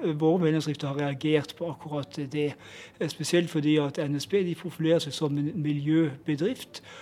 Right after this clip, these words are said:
og da bør etterspørre busser som er nyere årgang og høyere kvalitet rent miljømessig sett. Det er veldig stor forskjell på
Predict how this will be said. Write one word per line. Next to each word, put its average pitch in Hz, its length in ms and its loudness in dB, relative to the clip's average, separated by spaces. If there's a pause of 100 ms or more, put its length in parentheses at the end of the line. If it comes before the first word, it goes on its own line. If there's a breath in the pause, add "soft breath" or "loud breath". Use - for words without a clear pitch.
(160 loud breath)
og 156 140 -2
da 180 100 4
bør 165 160 2
etterspørre 156 460 -2
busser 151 340 0
som 151 180 0
er 147 140 0
nyere 151 640 4
årgang 165 560 0
og 151 240 2
høyere 143 240 0
kvalitet 143 720 -2
rent 143 180 -4
miljømessig 139 560 -4
sett. - 300 -8 (420 loud breath)
Det 175 80 8
er 151 80 4
veldig 180 200 6
stor 165 140 -2
forskjell 156 440 2
på - 20 -4